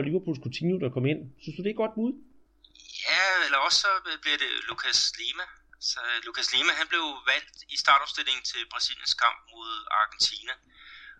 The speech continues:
Speaker 2: Og han, han gjorde det, øh, han gjorde det godt. Han spillede også godt for Santos her i, i weekenden. Så jeg, jeg, jeg ved ikke helt, hvem der, hvem der bliver, bliver foretrukket. Så jeg tror da nok, vi skal se, øh,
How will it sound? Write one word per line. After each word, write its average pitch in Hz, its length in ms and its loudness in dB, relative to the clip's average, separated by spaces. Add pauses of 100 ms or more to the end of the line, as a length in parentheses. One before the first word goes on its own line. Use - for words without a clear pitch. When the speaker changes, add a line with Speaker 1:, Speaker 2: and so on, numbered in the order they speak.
(260)
Speaker 2:
Og 107 120 -8 (200)
han, 127 100 -4 (160)
han 127 160 -8
gjorde 135 260 2
det, - 80 -10 (240)
øh, 117 340 -2 (140)
han - 100 -16
gjorde - 180 0
det 135 60 -12 (100)
godt. 135 180 4 (160)
Han 131 120 -4
spillede 131 240 2
også 143 160 0
godt 135 180 0
for 143 140 -4
Santos - 420 6
her 120 100 4 (120)
i, - 20 -2 (160)
i - 20 -18 (100)
weekenden. - 440 -10 (960)
Så 110 100 2 (260)
jeg, 120 100 -8 (280)
jeg, 127 100 -4 (140)
jeg 135 100 0
ved 175 160 4
ikke 170 160 -4
helt, 160 200 0
hvem 151 140 2 (120)
der, 131 120 8 (320)
hvem 113 180 -10
der - 120 0
bliver, 117 240 4 (160)
bliver 110 220 -10
foretrukket. 113 500 -10 (320)
Så - 60 -2 (300)
jeg 110 120 0
tror 120 200 -2
da 120 40 6 (120)
nok, 139 200 6
vi 156 100 2
skal - 200 2
se, 135 100 -4 (340)
øh, 87 460 -2